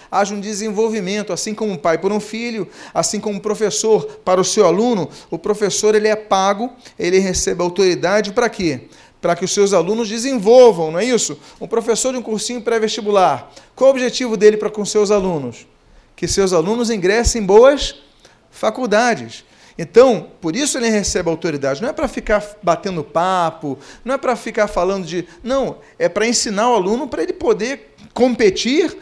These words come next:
e pa-, e pa-, e passar pra uma boa faculdade. O, o objetivo de um pastor, o objetivo de um líder é fazer com que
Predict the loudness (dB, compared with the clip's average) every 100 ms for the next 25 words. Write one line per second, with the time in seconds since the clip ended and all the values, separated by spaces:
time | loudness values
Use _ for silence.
0 | -10 -8 -4 -4 -4 -6 -6 -4 -4 -4
1 | -4 -4 -4 0 -2 -2 -10 -18 -18 -10
2 | -8 -4 -4 -6 -10 -6 -4 -4 -6 -12
3 | _ -20 -12 -6 -6 -6 -6 -4 -4 -4
4 | -6 -2 -2 -4 -2 2 2 0 -6 -8
5 | -10 -6 -4 -2 -2 -2 -6 -8 -14 -20
6 | -10 -6 -4 -4 -2 -2 -2 -8 -8 -8
7 | -4 0 0 0